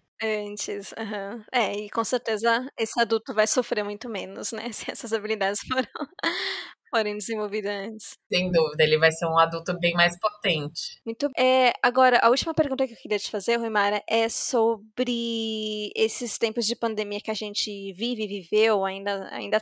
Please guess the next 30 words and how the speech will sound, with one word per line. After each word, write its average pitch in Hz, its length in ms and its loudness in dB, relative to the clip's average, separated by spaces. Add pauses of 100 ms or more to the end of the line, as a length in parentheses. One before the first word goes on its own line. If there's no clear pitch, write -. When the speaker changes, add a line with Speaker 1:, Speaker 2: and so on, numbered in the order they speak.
Speaker 1:
<laughs> 247 260 2
tamo, 233 340 -6
mas 214 580 -4 (100)
menos, 302 360 4
mas 277 220 4
ainda 247 220 -2
estamos, 233 520 -2
né? 214 260 0 (180)
Tempos 208 220 -4
de - 60 -6
pandemia, 294 520 0
aula 202 280 2
online, 220 480 0
aula 202 220 0
híbrida, 277 640 -2
né? 220 160 -4
Foi 226 200 -4
o 208 40 -6
que - 60 -14
todo 196 220 -4
mundo 196 240 -8
fez. 233 680 0 (120)
Como 285 160 -4
é 320 40 -4
que 330 80 0
é - 20 4
a 294 40 0
questão 262 280 -2
da 226 60 -4
disciplina 214 880 -4